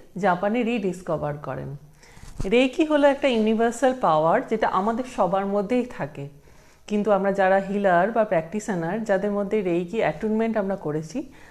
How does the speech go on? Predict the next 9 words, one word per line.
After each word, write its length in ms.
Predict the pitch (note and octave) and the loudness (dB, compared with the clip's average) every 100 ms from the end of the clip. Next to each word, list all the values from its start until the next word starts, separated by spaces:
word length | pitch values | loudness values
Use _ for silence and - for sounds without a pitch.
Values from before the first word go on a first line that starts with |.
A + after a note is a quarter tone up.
| - | -6
তাদের 260 | A#3 B3+ E4 | 2 2 2
মধ্যে 240 | F4+ D4+ | 0 -2
একটু 140 | D#4+ D4 | -2 -4
ফাস্টলি 580 | - G#3 C#4 - A3+ G#3 | 0 0 0 -2 -2 0
রেইকি 300 | D#3+ D#3+ F#3 | -2 -4 -6
কাজ 320 | D#3 D3+ - | -4 -4 -4
করে। 340 | D#3+ D3 A3+ - - - - - - | -4 -2 -4 -8 -18 -20 -20 -20 -4
আমরা 240 | G3+ A3+ C#4+ | 0 2 2
basically 600 | B3+ B3+ C4 B3 G3+ | 0 0 0 2 2